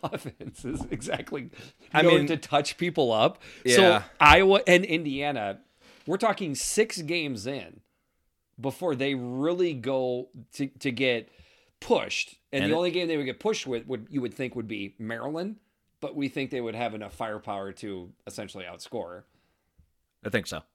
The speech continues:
Speaker 1: <laughs> Dude.
Speaker 2: This is gonna be a fun team to watch.
Speaker 1: This is going to be a fun team
Speaker 2: It's
Speaker 1: to watch.
Speaker 2: it's amazing. Michigan has really flipped <laughs> in my mind.
Speaker 1: Yeah.
Speaker 2: I mean, ob-, ob-, obviously they won the Big Ten. It's, but still, it, I didn't used to get excited to watch them.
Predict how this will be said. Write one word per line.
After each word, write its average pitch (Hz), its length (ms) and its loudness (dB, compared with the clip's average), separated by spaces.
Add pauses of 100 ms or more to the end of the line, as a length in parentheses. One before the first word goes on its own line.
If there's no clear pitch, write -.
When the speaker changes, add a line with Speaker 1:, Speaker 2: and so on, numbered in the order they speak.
(280)
Speaker 1:
<laughs> - 440 -20
Dude. 117 240 0 (480)
Speaker 2:
This 160 140 2
is 160 100 -2
gonna 131 140 4
be 107 40 2
a 95 60 -2
fun 92 180 -6
team 82 140 -10
to 71 80 -12
watch. - 260 -12
Speaker 1:
This 131 320 -4
is 139 640 -4
going 117 240 -6
to 113 60 -8
be 107 100 -10
a 101 60 -12
fun 98 240 -12
team 90 400 -16
Speaker 2:
It's 160 180 4
Speaker 1:
to 95 120 -12
watch. 80 360 -12
Speaker 2:
it's 196 160 -2
amazing. 233 480 2
Michigan 220 320 0
has 147 180 0
really 123 220 0
flipped - 460 -6
<laughs> - 60 -14
in - 40 -4
my 95 140 -4
mind. 82 400 -10 (440)
Speaker 1:
Yeah. 156 280 -2 (120)
Speaker 2:
I 160 60 0
mean, 156 180 -2
ob-, 135 240 -8
ob-, 139 240 -10
obviously 95 420 -4
they 101 100 -4
won 101 320 -2
the 92 80 -8
Big 78 200 -14
Ten. 82 280 -8
It's, - 280 -14 (300)
but - 160 -4
still, - 400 0 (1300)
it, 143 160 4
I 147 100 4
didn't 147 260 0
used 131 200 -2
to 120 40 -4
get 101 120 -6
excited 80 340 -8
to 71 60 -16
watch 55 260 -16
them. - 120 -20